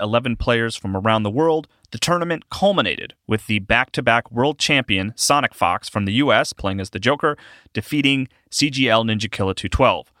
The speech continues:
also from the U S, in an intense performance during the grand finals match to take home the Final Kombat, with a K, twenty twenty trophy and the forty thousand dollar first place prize.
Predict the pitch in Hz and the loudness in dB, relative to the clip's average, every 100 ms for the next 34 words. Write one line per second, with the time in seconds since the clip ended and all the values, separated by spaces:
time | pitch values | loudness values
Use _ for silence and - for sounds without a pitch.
0 | _ _ _ 110 - 101 98 92 92 85 | _ _ _ 0 0 -4 -6 -4 -2 -2
1 | - - - 110 110 104 - 170 - 143 | -4 -8 -4 -2 -2 -2 0 0 -2 -6
2 | - 160 127 98 127 110 101 120 120 113 | 0 2 2 -2 -2 -2 0 2 2 2
3 | 131 123 117 123 120 - - - 107 135 | 2 2 0 2 2 0 -8 -10 -2 -2
4 | - 127 123 110 104 - 147 160 156 - | 2 0 0 -2 -6 0 2 2 -2 0
5 | 143 143 151 - 101 - 117 127 - - | 2 2 0 -2 -8 -4 -4 -4 -8 -4
6 | 156 170 180 - 143 151 - 123 135 131 | -2 0 -2 -2 -2 0 0 0 0 -4
7 | - - _ 113 107 104 - - 143 143 | -6 -18 _ 0 0 0 -2 0 0 0
8 | 135 123 113 117 110 101 95 98 95 95 | -2 2 2 2 -2 0 2 2 0 -4
9 | - 98 92 - - 98 90 87 - _ | -2 -2 -2 -10 -10 -6 -4 -4 -10 _
10 | _ - 85 - - | _ -6 -6 -8 -12